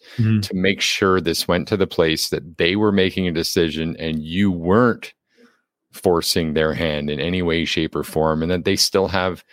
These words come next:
Speaker 2: the options. The power here, though, still kinda ties to that value driver equation. And, and this originally came from, uh, essentially Alex Hormozi's book,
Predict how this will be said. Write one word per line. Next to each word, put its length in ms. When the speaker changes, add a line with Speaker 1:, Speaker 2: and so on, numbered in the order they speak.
Speaker 2:
the 120
options. 720
The 120
power 500
here, 300
though, 240
still 540
kinda 220
ties 400
to 100
that 220
value 480
driver 500
equation. 560
And, 300
and 160
this 180
originally 360
came 280
from, 420
uh, 280
essentially 640
Alex 400
Hormozi's 640
book, 420